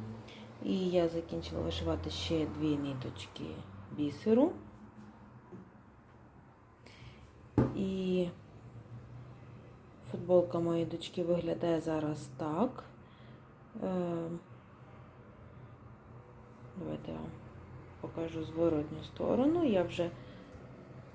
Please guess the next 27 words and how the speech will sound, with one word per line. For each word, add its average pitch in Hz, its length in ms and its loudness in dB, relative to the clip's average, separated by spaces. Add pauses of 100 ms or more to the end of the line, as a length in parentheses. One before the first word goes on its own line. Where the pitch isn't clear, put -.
(220)
Ну, 214 220 6
тут 180 180 0
листочки 180 520 4
в 175 40 0
мене 170 240 2
закінчились, 294 840 4
да? 294 200 4 (1000)
І 202 200 4
я 196 180 8
почала 180 420 2
вишивати 170 520 -2
ось 170 100 -2
цей 165 260 2
самий 160 380 -4
темний 156 460 -2 (100)
колір. 320 400 8 (1200)
Е, 208 40 -6 (400)
далі 185 240 8
я 165 100 10
буду 160 300 -2
вишивати 160 720 -2 (1200)
два 165 160 6
цих 294 400 6
кольори, 247 460 10
бо 202 200 2
я 185 160 6
хочу - 420 -4